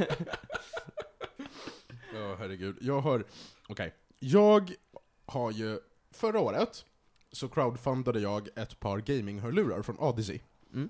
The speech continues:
Speaker 1: Odyssey är så här en amerikansk tillverkare som gör skitdyra magnetic planars. Det är liksom jättebra hörlurar. Och så släppte de en gaming-serie som har så här fullständigt tre D surround.
Speaker 2: Mm.
Speaker 1: Så den skapar liksom ett digitalt rum och så vänder man sig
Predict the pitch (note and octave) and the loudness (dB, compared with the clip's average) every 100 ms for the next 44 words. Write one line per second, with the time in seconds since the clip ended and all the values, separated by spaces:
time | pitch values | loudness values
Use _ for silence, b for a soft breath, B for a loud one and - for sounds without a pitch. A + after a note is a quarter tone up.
0 | - C#3+ C#3 B2 A#2 A2+ A2 G#2+ G#2 F#2 | -6 -6 -4 -6 -6 -6 -8 -8 -8 -8
1 | F2 - - _ _ A2+ G#2+ G2+ - A#2+ | -12 -16 -20 _ _ -8 -6 -6 -4 -2
2 | B2 D#3+ D#3 - C3+ B2 A#2+ A#2+ A2+ A2 | 0 2 0 0 0 2 2 2 0 0
3 | A2+ G#2 G#2 - C#3 - A#2 C3 A2+ G#2 | -2 -4 -2 2 0 0 -2 0 0 -2
4 | G#2 A2 A2 - A#2+ - A2+ G#2+ F#2+ F2+ | -2 -4 -4 -6 -8 -6 -4 -4 -4 -4
5 | F#2+ - G#2 G2+ F#2+ G2+ F2+ G#2 B2 B2+ | -6 -6 -6 -6 -6 -8 -8 -8 -6 -6
6 | - B2+ A#2 G2+ G#2+ G#2 G2+ E2+ - - | -4 -4 -2 -2 -2 -2 -4 -4 -8 -12
7 | - - - - C3 C3+ - C#3+ - B2 | -20 -20 -20 -12 -6 -4 0 0 2 0
8 | A2+ A#2 A#2+ C#3+ C3 B2+ B2+ - G#3 F#3+ | 0 -2 0 2 2 0 -2 -2 0 2
9 | G3 G3+ G#3 - - B2 B2+ A#2 A#2 G2+ | 4 4 2 0 -4 0 2 4 2 -2
10 | - - - A#2+ F#2+ - - - C3 B2 | -8 -12 -4 -2 -2 -8 -6 2 2 2
11 | - D#3+ C3+ G#2 - - B2 G#2 G2+ - | -2 -2 -2 -4 -8 -6 -4 -4 -6 -6
12 | A2+ B2 G2+ F#2+ F#2+ B2+ A#2 - - B2 | -2 -2 -2 -6 -4 0 2 0 -4 -2
13 | - B2+ A2+ - A2 F#2 - G#2 G2 G#2 | 0 0 0 0 -2 -2 -8 -8 -8 -8
14 | G#2 A#2+ G#2 G2 A#2+ E3 D#3+ C3 A2+ A2+ | -4 -2 -2 -2 2 2 4 0 0 0
15 | G#2 G#2+ F2 B2 C3 G#2 G2 - | -2 -2 -2 2 4 4 0 0